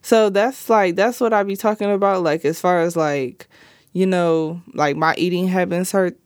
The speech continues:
aren't that great, and I'm trying to do better, but it's 'cause, like, I really didn't eat anything.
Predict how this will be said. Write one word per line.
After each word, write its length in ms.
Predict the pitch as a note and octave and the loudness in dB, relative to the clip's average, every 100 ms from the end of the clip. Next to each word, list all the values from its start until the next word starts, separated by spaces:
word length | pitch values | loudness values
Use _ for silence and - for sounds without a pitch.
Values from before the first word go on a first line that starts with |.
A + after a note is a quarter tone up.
| _ - | _ -4
aren't 180 | F#3 F#3+ | -2 2
that 220 | F3+ F3 | 0 2
great, 200 | F3+ F3+ | 2 0
and 120 | D3+ | 0
I'm 140 | D3+ D#3 | -2 -2
trying 200 | F#3 E3 | -2 -2
to 120 | D#3 | -2
do 200 | D3+ D3 | -2 -4
better, 540 | D3+ C#3+ F#3 G3 A#2 | 0 0 2 0 -2
but 240 | G#2 F3 D#3 | 0 0 0
it's 100 | E3 | -2
'cause, 240 | - F#3+ | -2 0
like, 240 | F3 D#3+ D#3+ | 0 0 0
I 60 | |
really 240 | D#3+ E3 D#3 | 0 0 0
didn't 260 | D3+ - | -2 -2
eat 160 | D3+ D#3 | -4 -4
anything. 480 | C#3+ D3 - D#3+ | -4 -6 -6 -8